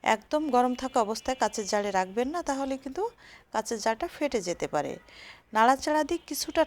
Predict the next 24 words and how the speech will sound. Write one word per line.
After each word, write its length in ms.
ঠান্ডা 280
করে 160
কাচের 320
জারে 200
নামিয়ে 340
নিলাম। 260
আমি 200
ওই 100
বড় 140
জারে 200
একটা 240
জার 180
ভরে 280
নিয়েছি 320
এবং 140
এই 120
যে, 160
যে 80
ছোট 140
জারটা 260
দেখতে 260
পাচ্ছেন 300
এটাই 260
করে 140